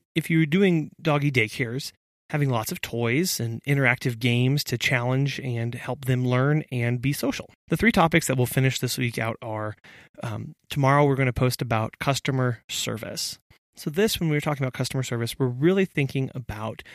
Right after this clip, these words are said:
communication, effective communication, making sure that what you're saying is what's being received by the other person. Another component to this is never saying no without an alternative. And this means either referring them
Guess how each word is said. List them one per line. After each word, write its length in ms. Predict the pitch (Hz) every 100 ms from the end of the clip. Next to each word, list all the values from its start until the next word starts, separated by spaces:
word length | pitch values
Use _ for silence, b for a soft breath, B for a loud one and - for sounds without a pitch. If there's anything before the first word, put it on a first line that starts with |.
| B B _
communication, 840 | - 143 131 131 - - 113 - -
effective 500 | - - 123 - 147
communication, 760 | - 131 127 131 120 120 117 113
making 360 | 135 135 - 143
sure 260 | - 147
that 180 | 139 127
what 200 | 131 156
you're 380 | 151 135 160 269
saying 560 | - 135 120 120 156 147
is 240 | 135 143
what's 180 | 135 135
being 260 | - 131 139
received 520 | 143 139 - 127 135
by 140 | 123
the 120 | 120 117
other 160 | 117
person. 560 | 139 - 190 - - 143 - B B B _ _ -
Another 240 | 151 190
component 440 | 208 170 143 127 123
to 80 | 120
this 280 | 113 110
is 260 | 135 123 123 B B
never 340 | 156 202 330
saying 380 | - - 175 147
no 460 | 143 123 107 110 131
without 600 | 139 - - 156 247 - _ -
an 120 | 139
alternative. 880 | 135 - - 127 120 - 151 143 - _ _ -
And 140 | 160
this 240 | 233 -
means 400 | 175 127 117 117 -
either 260 | 160 147 135
referring 720 | 120 127 - - 131 151 170
them 360 | 170 196 254